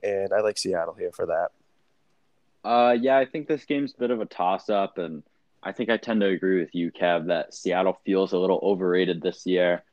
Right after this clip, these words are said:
Speaker 2: Um, I think people forget just how bad that secondary was, especially early in the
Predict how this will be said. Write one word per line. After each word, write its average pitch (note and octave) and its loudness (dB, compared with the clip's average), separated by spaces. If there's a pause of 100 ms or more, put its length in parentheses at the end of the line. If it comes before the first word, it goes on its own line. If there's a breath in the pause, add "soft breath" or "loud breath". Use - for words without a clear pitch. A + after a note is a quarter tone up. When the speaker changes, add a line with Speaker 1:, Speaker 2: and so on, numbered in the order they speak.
(280)
Speaker 2:
Um, D#2 -4
I E2+ -6
think A2+ -2
people A2+ -2
forget F2+ 2 (420)
just G#2+ 0
how G2 -2 (200)
bad E2+ -4
that F2 -2
secondary F2 -2
was, F2+ 0
especially - -6
early E2 -2
in E2+ -6
the F2 -8